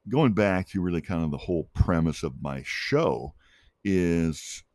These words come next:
really to discuss just about anything related to business, economics, throw some politics in there because that obviously will affect business and economics and, and our life. And sometimes it's just, uh,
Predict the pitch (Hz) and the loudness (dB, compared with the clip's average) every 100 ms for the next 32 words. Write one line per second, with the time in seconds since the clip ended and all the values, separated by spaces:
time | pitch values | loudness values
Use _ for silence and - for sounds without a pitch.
0 | - 147 107 - 90 80 - - 82 76 | -4 -2 -2 -2 -4 -2 -4 -4 -2 -2
1 | - - 135 - 92 87 - 104 98 90 | -6 -8 -8 -6 -2 -2 -2 0 0 0
2 | 92 85 76 - 85 80 76 - 64 80 | -2 -2 -4 -6 -4 -4 -4 -10 -8 -2
3 | 78 73 82 78 73 - _ _ _ - | -2 0 0 0 -4 -12 _ _ _ -12
4 | 80 78 76 82 80 80 80 73 - - | -10 -4 -2 0 0 0 0 -4 -10 -20
5 | _ _ _ _ 226 - 95 - 71 71 | _ _ _ _ -4 -2 -2 0 -2 -4
6 | - 73 65 78 69 71 73 - 78 76 | -6 -8 -6 -6 -4 -4 -6 -8 -6 -6
7 | 67 - 76 69 69 80 73 71 67 - | -6 -6 -6 -6 -6 -6 -4 -4 -8 -8
8 | 82 71 - _ _ _ 80 76 73 - | -6 -6 -10 _ _ _ -4 -4 -4 -8
9 | 76 71 71 69 71 76 76 85 76 - | -6 -6 -6 -6 -4 -4 -4 -6 -6 -2
10 | 113 87 69 67 73 - _ - - _ | 0 0 0 0 -2 -6 _ -20 -20 _
11 | - 117 175 156 131 117 104 - 107 - | -4 -2 0 2 4 4 2 0 -2 0
12 | - 92 85 | 0 2 2